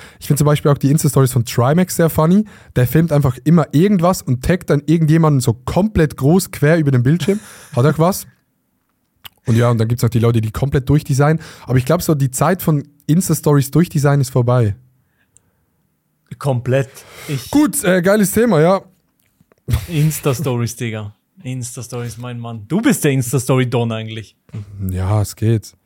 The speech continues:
Speaker 1: Ey, ich gebe auch weniger Fucks. Früher hab ich immer so Fucks gegeben mit so, ja, ich muss jetzt da irgendwie ein geiles Design machen, oben so den Play so klein taggen für Ästhetik und so. Aber ich find's mittlerweile geiler, wenn man einfach so taggt und einfach auf den Bildschirm drauf klatscht.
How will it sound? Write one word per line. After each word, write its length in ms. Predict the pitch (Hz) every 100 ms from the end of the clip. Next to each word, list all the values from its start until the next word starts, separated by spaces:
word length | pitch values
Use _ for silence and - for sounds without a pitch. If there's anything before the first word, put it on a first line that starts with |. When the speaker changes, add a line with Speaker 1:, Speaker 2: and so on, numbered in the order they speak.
| _ -
Speaker 1:
Ey, 120 | 120
ich 120 | 160 -
gebe 180 | 208
auch 180 | 190 -
weniger 240 | 147 190 156
Fucks. 460 | - 135 - - _
Früher 200 | - 151
hab 80 | 180
ich 80 | 165
immer 100 | 175
so 100 | 156
Fucks 300 | - 151 -
gegeben 260 | 151 147 139
mit 120 | 135
so, 100 | 117
ja, 300 | 117 127 135 - - -
ich 140 | 117
muss 120 | 139 -
jetzt 100 | 117
da 60 |
irgendwie 200 | 123 127
ein 60 | 117
geiles 300 | 110 127 123
Design 380 | 120 110 123 135
machen, 260 | 127 117
oben 260 | 120 139 139
so 100 | 117
den 240 | 110 107
Play 280 | - 117 127
so 140 | 139 120
klein 380 | - 120 127 123
taggen 260 | 135 139
für 200 | 123 117
Ästhetik 480 | 117 - 117 139 151
und 100 | 147
so. 220 | 156 156 - - - -
Aber 100 | 120
ich 100 | -
find's 240 | 196 -
mittlerweile 440 | 208 175 151 143
geiler, 320 | 127 139 190 165
wenn 100 | 139
man 100 | 160
einfach 140 | 185
so 80 | 160
taggt 380 | - 185 190 151
und 60 |
einfach 160 | 160 160
auf 60 |
den 140 | 147 131
Bildschirm 320 | 147 - 107
drauf 240 | 98 95
klatscht. 380 | - 92 - -